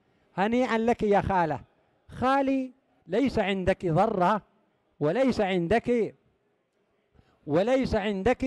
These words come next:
جارية، يعني أمة." قالت: "الكتب اللي في الغرفة هذه أعظم علي من الضرة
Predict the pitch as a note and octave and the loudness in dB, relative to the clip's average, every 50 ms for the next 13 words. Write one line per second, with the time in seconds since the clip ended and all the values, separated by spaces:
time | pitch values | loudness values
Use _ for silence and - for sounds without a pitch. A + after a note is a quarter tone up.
0 | C4+ C4+ C4+ B3+ F3+ - - A3+ A#3 A3+ G#3 F#3+ F#3 F3 D#3+ C#3 A#2+ - _ _ | 0 0 0 -2 -2 -2 0 2 2 2 2 2 2 2 0 0 -2 -8 _ _
1 | _ _ _ _ _ G#3 F#3 F3+ F3+ F#3+ E3+ D#3+ D3+ C3+ A2+ F#2+ - _ _ _ | _ _ _ _ _ 0 0 0 0 -2 -2 -2 -4 -4 -6 -12 -14 _ _ _
2 | _ _ _ _ - F#3 G#3 A#3 A3+ - A#3+ A#3+ A3 - C#4 C#4+ - A#3+ B3 C4+ | _ _ _ _ -2 0 2 2 0 2 0 -2 0 2 2 2 2 2 2 2
3 | B3+ B3 A#3+ G3 A#3 A3 G3+ C4 C#4+ B3 F#3 A3 A#3 G#3 A3+ C4 D4 D#4 D4+ D#4 | 2 2 0 0 0 0 2 2 2 2 2 0 0 0 0 0 2 2 2 2
4 | D4+ C#4 F#3 - _ _ _ _ _ _ _ - C#4 D#4 D#4 C4+ B3+ B3 G#3+ A#3 | 0 -2 -2 -6 _ _ _ _ _ _ _ -2 0 0 2 2 0 0 2 0
5 | A#3 G#3+ G#3 F#3+ E3+ F#3 A#3+ B3+ A#3 G#3+ G3+ G3 G3 F#3+ G3+ G#3 G#3 G3 E3 D#3+ | 0 0 0 0 0 2 2 2 2 2 2 0 0 -2 0 2 2 0 0 0
6 | A3+ C4+ C#4 - - - D4+ B3+ | 0 0 0 2 2 0 0 -2